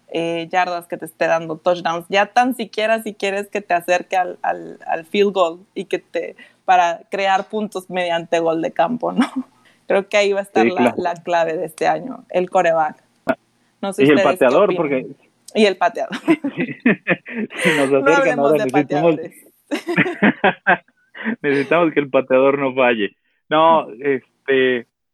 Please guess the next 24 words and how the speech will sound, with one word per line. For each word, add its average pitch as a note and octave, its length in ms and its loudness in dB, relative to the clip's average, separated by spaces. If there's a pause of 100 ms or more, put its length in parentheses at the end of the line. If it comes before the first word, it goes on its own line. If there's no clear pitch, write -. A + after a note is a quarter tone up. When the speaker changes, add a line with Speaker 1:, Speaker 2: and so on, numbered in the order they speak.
(140)
Speaker 2:
no, F3+ 180 4
creo G#3 160 0
que, - 200 -4
creo F#3+ 180 -4
que D3+ 520 4 (480)
es, A#2+ 160 -2 (100)
es, B2 160 0 (400)
es A#2 160 -4
indiscutible C3 920 2
que, G#2 380 2
que G2+ 180 2
en G#2+ 200 -2
este, G2+ 680 2 (380)
que G#2 100 -6
en G2 100 0
este G#2 1160 2 (360)
segmento G#2 960 4 (380)
somos, G#2+ 320 2 (340)
somos G#2+ 320 -2
un A2 160 2
tanto A2+ 460 4 (380)
objetivos B2+ 800 4
y B2 100 4
tratamos C#3 600 0